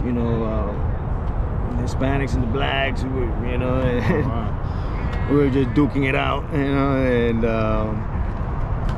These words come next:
Speaker 1: that's it, you know. I mean, they got, they called in the swat team and the <laughs> helicopters and all that, and I got blamed for that, and <laughs> uh,
Speaker 2: Yeah.
Speaker 1: so yeah, I mean, I, and I coulda came, I, I shoulda, I wanted to stay there because my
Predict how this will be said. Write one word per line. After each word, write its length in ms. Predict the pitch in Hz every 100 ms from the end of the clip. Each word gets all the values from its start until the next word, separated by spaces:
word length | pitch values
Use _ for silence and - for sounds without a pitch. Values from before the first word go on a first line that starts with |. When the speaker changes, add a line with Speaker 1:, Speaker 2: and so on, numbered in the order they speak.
| - - -
Speaker 1:
that's 240 | - -
it, 180 | 131 131 110
you 80 | 113
know. 120 | 117
I 120 | 120
mean, 220 | 117 113
they 100 | 113
got, 200 | 123 131 113 - - -
they 80 | 131 120 - -
called 240 | 147 127
in 100 | 131
the 80 | 131
swat 360 | - 123 127 -
team 320 | 127 123 120
and 160 | 117 107
the 340 | 104 104 - 135 131
<laughs> 60 | 117
helicopters 760 | 139 117 - 120 117 127 113
and 100 | 107
all 100 | 110
that, 400 | 110 110 110 107
and 1000 | 104 92 - - - - - - - - 131
I 60 | 135
got 180 | 135
blamed 260 | 131 143 139
for 100 | 143
that, 360 | 135 131 127 127
and 360 | 117 117 104 -
<laughs> 1600 | - - - - - - - - - - - - - - 110 -
uh, 540 | 120 117 113 110 110 110 -
Speaker 2:
Yeah. 600 | 123 113 - - - -
Speaker 1:
so 240 | - 147
yeah, 400 | 147 190 190 185
I 40 | 180
mean, 280 | 190 175
I, 140 | 156 165
and 180 | - 180
I 80 |
coulda 180 | 190 202
came, 300 | 175 190 170 160
I, 300 | 156 139 147
I 20 |
shoulda, 300 | 151 180 151
I 120 | -
wanted 260 | 143 170 170
to 100 | 143
stay 220 | - 143
there 200 | 127 131
because 320 | 123 123 127
my 220 | 117 123